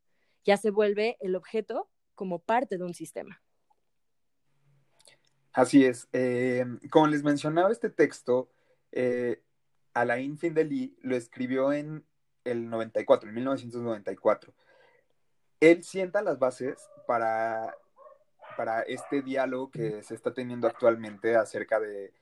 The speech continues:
Speaker 2: em, la, la, la dimensión semiótica de los objetos. Y, eh, alguien, por ejemplo, que retoma su discusión es Hasenhall. Em, él tiene el, el texto de Aesthetics in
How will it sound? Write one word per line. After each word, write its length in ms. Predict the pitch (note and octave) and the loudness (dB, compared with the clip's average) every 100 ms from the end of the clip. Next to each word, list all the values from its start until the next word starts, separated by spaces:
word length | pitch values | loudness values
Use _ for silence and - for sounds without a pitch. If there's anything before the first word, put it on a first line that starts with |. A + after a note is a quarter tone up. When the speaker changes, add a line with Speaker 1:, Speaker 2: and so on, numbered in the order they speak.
| _ _ - | _ _ -10
Speaker 2:
em, 640 | A#2 G#2+ G#2 G#2 G#2 G2+ - - | -4 -2 -4 -8 -12 -14 -16 -6
la, 400 | A#2 A2 G2+ - | 4 4 4 -2
la, 400 | A2+ G#2 F#2+ - - _ - | -2 0 -2 -8 -16 _ -6
la 180 | A#2 A2+ | 2 2
dimensión 440 | A2+ A2 - B2 | 2 -8 -10 -8
semiótica 560 | C3 B2+ A#2+ A2+ B2+ A#2 | -6 -6 -6 -8 -4 -2
de 60 | |
los 180 | G#2+ - | -4 -12
objetos. 560 | F#2+ - A2+ B2 - - _ _ _ _ - | -12 -8 -6 -6 -8 -18 _ _ _ _ -4
Y, 840 | E3 F3 E3+ F3 F3+ F#3 G3+ - - | 0 2 4 4 2 -2 -6 -8 -2
eh, 480 | C3 C3 C3 C3 C3+ | 2 2 2 2 4
alguien, 360 | C#3+ D3 D3+ D#3+ | 4 4 2 -6
por 140 | D#3 | -6
ejemplo, 320 | A#2+ B2+ A#2 G#2+ | -6 -8 -10 -8
que 80 | |
retoma 420 | A2 A2 B2+ B2+ C3+ | -8 -4 -4 -4 -8
su 720 | - C3 B2+ B2+ B2+ B3+ E4+ _ _ _ - | -8 -6 -4 -4 -6 -8 -12 _ _ _ -14
discusión 720 | B3 C4+ - C#4+ G3 D#3 D3 - | -10 -8 -6 -4 2 2 2 -4
es 340 | A#2+ A#2+ A2+ - | -2 -2 -4 -2
Hasenhall. 540 | B2 A#2 A#2 B2 C#3 _ _ _ _ _ _ - | -2 -2 -6 -4 -6 _ _ _ _ _ _ -6
Em, 640 | A#2 A2+ A2+ A2 A2 A2+ - | 0 2 2 0 -4 -14 -4
él 180 | A#2+ A#2 | -4 -2
tiene 300 | A#2+ A#2+ A#2 | -4 -2 -2
el, 180 | A2+ A2 | -4 -4
el 120 | A#2 | -4
texto 300 | A#2 A#2 B2+ | -4 0 2
de 80 | A#2 | 4
Aesthetics 560 | G#2+ - A2+ B2+ - | 2 0 0 0 -6
in 300 | B2+ A2+ G#2+ | -6 -6 -8